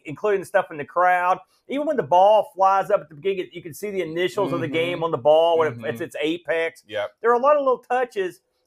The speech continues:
Speaker 1: I just wish they would have, there's a few things I would have done differently. Mostly, my biggest problem was just the perspective.
Speaker 2: Mm-hmm.
Speaker 1: You need a wider perspective. Hopefully the new versions do that. What the f-, hey, H D?
Speaker 2: Yeah.
Speaker 1: Mm,
Speaker 2: Yeah.
Speaker 1: that might work,
Speaker 2: There
Speaker 1: Bo.
Speaker 2: you go.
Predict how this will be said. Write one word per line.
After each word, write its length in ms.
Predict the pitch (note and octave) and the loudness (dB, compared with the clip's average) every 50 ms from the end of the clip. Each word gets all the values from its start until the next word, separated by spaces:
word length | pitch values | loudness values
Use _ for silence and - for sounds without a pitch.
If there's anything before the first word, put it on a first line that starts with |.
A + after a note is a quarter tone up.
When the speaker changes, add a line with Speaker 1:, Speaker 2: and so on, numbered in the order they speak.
| _ - | _ 0
Speaker 1:
I 160 | E3+ A3 A#3+ | 0 0 2
just 200 | A3+ C4+ - - | 0 -2 -8 -6
wish 260 | G3 A3 A3 G3+ G#3+ | -2 0 0 0 0
they 120 | - G#3 G3 | -2 -4 -2
would 160 | F#3 F#3+ F#3+ | -2 -2 -4
have, 140 | F3+ C#3+ C3 | -6 -6 -6
there's 160 | F#3 D#3+ F#3+ | -6 0 0
a 120 | F3+ F3+ - - | -2 -2 -2 -10
few 160 | G#3 A#3 A#3+ | -8 -8 -6
things 240 | A#3 G#3+ G#3 F#3+ G3 | -4 -6 -4 0 2
I 80 | F#3 | 2
would 140 | F#3 F#3+ G3 | 2 2 0
have 80 | F#3+ F3+ | -2 -4
done 160 | F#3 F#3 E3+ | -6 -6 -6
differently. 340 | E3 F3 F3+ F#3 F3 E3+ F3+ | -8 -8 -8 -6 -6 -6 -6
Mostly, 520 | F3+ G3 G#3 C4 D#4+ E4+ E4+ - A#3 G3+ | -2 0 0 0 0 -2 -6 -8 -8 -6
my 180 | E3+ F3 F#3+ A#3+ A3+ A3+ | -4 -2 -2 -2 -4 -6
biggest 260 | D#4+ C4+ B3+ - - | -12 -12 -12 -10 -4
problem 200 | A#3 A#3+ A#3+ G3+ | -2 -2 -2 -2
was 80 | E3 | -6
just 160 | - F#3 - - | -14 -16 -18 -18
the 60 | - | -20
perspective. 800 | _ - E3+ C#3+ - - - F#3 F3+ E3 - - C3+ A2+ G2+ _ _ G2 | _ -14 -14 -14 -14 -6 -2 -2 -2 -2 -4 -8 -16 -16 -16 _ _ -20
Speaker 2:
Mm-hmm. 140 | F2+ D#2+ D#2+ C#2+ C2+ - | -20 -20 -20 -20 _ -14
Speaker 1:
You 80 | - D3 | -8 -6
need 120 | E3+ D#3+ | -4 -4
a 60 | C#3+ | -4
wider 520 | B2+ A#2+ C#3 C#3+ D3 D3+ D#3 D#3+ D#3 D#3 D3 | -2 2 2 4 6 6 4 2 0 -4 -8
perspective. 580 | - - C3+ - _ - D3 C3 B2+ - A2+ A#2+ | -8 -12 -16 -14 _ -4 -2 -2 -2 -6 -6 -2
Hopefully 280 | D3 G#3+ A3+ D3+ D#3 C3+ | 0 0 0 -2 -6 -10
the 80 | C3+ | -8
new 180 | C3+ D3 D#3+ D#3 | -8 -8 -8 -8
versions 400 | C3 B2+ A#2+ A2 - A2+ A2+ A2 | -6 -6 -6 -8 -8 -12 -16 -10
do 120 | G2+ A#2 A2+ | -8 -8 -4
that. 180 | A#2 A#2 A#2 A#2 | -2 -2 -2 0
What 140 | C#3 D3+ - | -2 -2 -2
the 60 | - - | -4 -10
f-, 80 | - A#2 | -6 -4
hey, 240 | E3 D#3+ B2 - _ _ _ _ _ _ _ - | -2 -4 -4 -6 _ _ _ _ _ _ _ -4
H 300 | D3+ E3 F#3+ - - D#3 | -2 -2 -2 -4 -8 -6
D? 520 | D#3 F#3+ A3 B3+ D4 C#4+ A#3+ G3+ G3 G#3 | 0 0 0 2 0 -4 -6 -8 -8 -8
Speaker 2:
Yeah. 200 | - G#2 C#3 E3 | -4 -4 -4 -4
Speaker 1:
Mm, 480 | A#2+ D#3 A#3 D#4 E4 D#4+ B3+ D#3+ B2 - | -4 -8 -10 -10 -10 -12 -12 -14 -12 -10
Speaker 2:
Yeah. 100 | E2 F#2 | -8 -4
Speaker 1:
that 120 | B2+ E3 | -2 0
might 160 | F#3 F#3 D#3+ C#3+ | 2 2 0 2
work, 260 | C#3+ E3 E3+ C#3+ F#2 | 2 2 2 2 0
Speaker 2:
There 80 | F#2 | -4
Speaker 1:
Bo. 120 | G2 A#2 A2+ | -6 -6 -6
Speaker 2:
you 40 | G#2+ | -4
go. 260 | C3 C#3+ C#3+ B2+ - | -2 -2 0 -2 -2